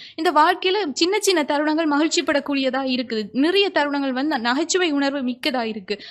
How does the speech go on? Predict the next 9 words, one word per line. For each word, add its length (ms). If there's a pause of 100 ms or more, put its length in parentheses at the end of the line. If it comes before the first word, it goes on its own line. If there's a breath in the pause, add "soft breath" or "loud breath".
அந்த 320
தருணங்களை 420
வச்சுக்கொண்டு 460
நாங்க 240
வாழ்க்கையை 440
முன்னோக்கி 360
கொண்டு 260
போக 200
முடியும். 340